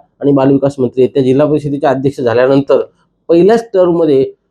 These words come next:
सासगाव गणातून, अ, सासगाव गटातून निवडून आलेले नरेश पाटील आरोग्य सभापती झाले होते आणि पलीकडे, अ, वासाम्य मोपाडा गटातून निवडून आलेल्या उमा मुंढे या महिला आणि बालकल्याण सभापती झाल्या होत्या. म्हणजे खालापूर तालुक्याच्या इतिहासात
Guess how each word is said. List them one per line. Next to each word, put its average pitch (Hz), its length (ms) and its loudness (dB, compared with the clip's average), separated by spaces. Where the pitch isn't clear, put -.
सासगाव 151 460 0
गणातून, 170 440 -2
अ, 127 100 0
सासगाव 139 400 -2
गटातून 160 320 -2
निवडून 156 260 0
आलेले 160 220 0
नरेश 151 240 0
पाटील 170 360 -4
आरोग्य 151 300 0
सभापती 139 360 -2
झाले 135 180 2
होते 151 180 0
आणि 202 240 -4
पलीकडे, 190 420 2
अ, - 280 -8
वासाम्य 180 400 0
मोपाडा 165 340 0
गटातून 160 360 -2
निवडून 160 220 -2
आलेल्या 156 300 0
उमा 151 240 2
मुंढे 151 500 0
या 151 80 0
महिला 147 260 0
आणि 160 120 2
बालकल्याण 131 460 0
सभापती 113 340 -4
झाल्या 107 240 -4
होत्या. 120 160 -4
म्हणजे 185 200 -2
खालापूर 190 260 2
तालुक्याच्या 190 640 -2
इतिहासात 165 440 0